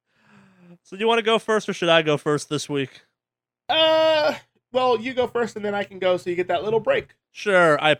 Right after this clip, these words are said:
Speaker 1: I apologize. I am a little bit under the weather, so if there's some, um, sniffling or mild <laughs> coughing I don't edit out, I apologize for that. But,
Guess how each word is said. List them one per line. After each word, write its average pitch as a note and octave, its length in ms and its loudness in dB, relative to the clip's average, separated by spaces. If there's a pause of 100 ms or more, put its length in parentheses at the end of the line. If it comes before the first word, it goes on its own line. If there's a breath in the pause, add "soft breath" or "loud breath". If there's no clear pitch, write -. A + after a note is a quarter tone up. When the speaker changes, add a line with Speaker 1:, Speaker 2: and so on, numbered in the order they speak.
Speaker 1:
I E3 80 2
apologize. D#3+ 720 4
I D3 120 2
am C#3+ 100 -2
a C#3 40 -2
little D3+ 140 0
bit D3 80 -2
under D3 160 0
the C#3 80 -4
weather, C#3+ 320 0
so C#3 220 -4
if B2+ 100 -4
there's C3 160 -6
some, C3 300 -4
um, A#2 260 -6 (340)
sniffling D#3 560 -4
or C3+ 140 -4
mild C#3 340 -2
<laughs> - 0 -
coughing D3+ 460 -2
I C3 60 -8
don't D3+ 180 -4
edit D#3 180 -6
out, D#3+ 240 0
I A#2+ 120 -6
apologize A#2+ 580 -10
for A#2+ 160 -14
that. C3+ 400 -4
But, C3+ 300 -4